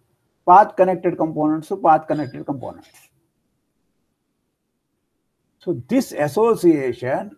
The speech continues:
can be easily checked to be a functor. If you have identity map, the corresponding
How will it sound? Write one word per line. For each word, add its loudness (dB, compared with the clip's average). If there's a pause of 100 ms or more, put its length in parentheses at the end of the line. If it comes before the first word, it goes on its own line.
can -6
be -6
easily 2
checked -10
to -8
be 0
a -4
functor. 2 (1120)
If -12
you 6
have 6 (100)
identity 2
map, -4 (880)
the -10
corresponding 0